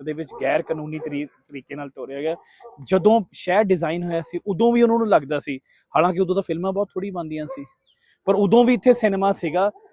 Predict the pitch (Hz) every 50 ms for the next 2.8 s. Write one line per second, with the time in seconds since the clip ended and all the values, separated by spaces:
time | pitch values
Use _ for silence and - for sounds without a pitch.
0 | _ _ _ _ 135 151 196 233 254 247 226 233 226 214 208 196 - - 185 -
1 | 196 185 202 185 170 151 160 156 196 190 175 175 165 - 190 185 170 165 156 147
2 | 170 170 151 - - 139 123 120 127 135 139 147 147 156 330 -